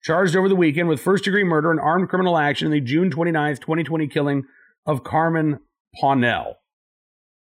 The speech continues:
Uh, according to the Saint Louis Post-Dispatch, the, uh, twenty-year-old Parnell was found shot to death in the foyer of a home in the, uh, city's Penrose neighborhood. A witness identified John Albert as holding a gun and arguing with Parnell just before the shooting.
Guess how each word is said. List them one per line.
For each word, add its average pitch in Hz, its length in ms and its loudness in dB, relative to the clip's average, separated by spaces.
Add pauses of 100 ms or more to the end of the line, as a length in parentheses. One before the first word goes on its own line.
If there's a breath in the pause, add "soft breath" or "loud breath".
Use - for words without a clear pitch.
(480)
Uh, 82 200 -2
according 147 360 0
to 135 100 -2
the 131 140 0
Saint 151 220 -2
Louis 139 200 0
Post-Dispatch, 143 760 -2
the, 123 220 0
uh, 104 60 -2
twenty-year-old 147 520 0
Parnell 143 520 0 (580 loud breath)
was 165 160 0
found 185 240 0
shot 196 280 0
to 190 80 0
death 143 280 2
in 156 60 2
the 143 100 2
foyer 180 320 2
of 139 80 2
a 131 120 2
home 139 580 0 (680)
in 147 200 0
the, 143 180 2
uh, 139 80 2
city's 156 320 0
Penrose 156 480 2
neighborhood. 123 480 0
A 123 80 0
witness 151 300 0
identified 139 600 0
John 120 220 0
Albert 120 240 0
as 113 120 -4
holding 151 220 2
a 143 60 2
gun 131 160 2
and 131 80 0
arguing 156 380 2
with 123 180 -2
Parnell 117 520 0
just 120 200 -4
before 127 220 -2
the 117 100 0
shooting. 113 520 0